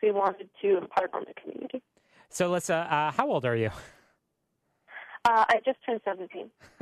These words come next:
Speaker 2: Amazing, amazing what you're doing. And Team Fig, I know this, uh, this isn't you alone. I know you have some other wonderful young ladies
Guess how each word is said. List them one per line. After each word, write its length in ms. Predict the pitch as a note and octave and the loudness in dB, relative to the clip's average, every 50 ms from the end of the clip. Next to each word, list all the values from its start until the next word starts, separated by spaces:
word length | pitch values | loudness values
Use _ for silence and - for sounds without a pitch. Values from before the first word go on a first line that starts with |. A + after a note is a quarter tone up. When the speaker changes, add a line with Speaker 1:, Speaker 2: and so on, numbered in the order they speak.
| F#3 D3 A#2+ | -2 -2 -2
Speaker 2:
Amazing, 520 | C3+ C3 B2+ A#2 B2 A2+ G#2+ A#2 A2+ A2+ | -2 -2 -2 -2 -2 -2 -4 -8 -10 -10
amazing 360 | A#2 B2+ C#3+ D3+ D3 C#3 D3+ | -6 -4 -2 -2 -2 -2 -2
what 120 | D3 C#3 C3 | -2 -2 -2
you're 100 | B2+ B2 | -2 -2
doing. 220 | C3+ C3+ B2+ A#2+ - - - - - - _ - | 0 -2 -2 -4 -8 -14 -20 -20 -20 -20 _ -2
And 340 | D3+ D3+ D3+ C#3+ D3 C#3+ | 0 2 2 0 0 -2
Team 300 | - - - A#3 A#3 A#3 | -4 -2 0 0 0 0
Fig, 420 | G3 - - E3 D3 C#3+ C#3+ D3 D#3+ - | -2 0 0 0 2 2 0 -4 -4 -2
I 100 | C3+ C3+ | 0 2
know 240 | C#3 C#3 C3+ C3+ | 2 2 2 0
this, 360 | C3+ B2 C#3 A#2+ - - - - | 0 0 -2 -2 -2 -6 -4 -2
uh, 240 | D#3 C3 C3 C3 | 0 2 2 2
this 200 | B2+ C3+ C#3 - | 0 0 0 0
isn't 260 | E3+ D3+ C3+ D3 D3 C#3+ | 0 2 2 0 0 0
you 260 | C3+ C3+ D3 D3+ E3 | 0 0 0 0 0
alone. 560 | - - B2 B2 C3+ C3+ C3 B2+ B2+ C3 C3+ - | -2 -4 -2 0 0 2 2 2 0 0 -2 -4
I 120 | C3 C3 | -4 -4
know 120 | B2+ C3 C3 | 0 0 0
you 180 | C3 B2+ B2 | 0 0 0
have 280 | A2 B2 B2 B2 A2 - _ _ _ _ _ | 0 2 0 0 -2 -6 _ _ _ _ _
some 320 | _ - - C#3+ C3+ C#3+ - - _ - | _ -2 -2 0 0 -2 -6 -8 _ 0
other 240 | D3 D3 D#3 D3 C#3 | 2 4 4 2 2
wonderful 560 | B2+ C3 C#3 C#3 C#3 C#3 - - C#3+ C3+ C3+ | 2 2 2 4 2 0 2 2 2 2 2
young 260 | B2+ B2 B2 B2 B2 | 2 2 2 2 0
ladies 420 | A#2 A#2+ B2+ B2+ A#2+ A#2+ A#2+ A2 | 0 0 0 2 2 2 0 0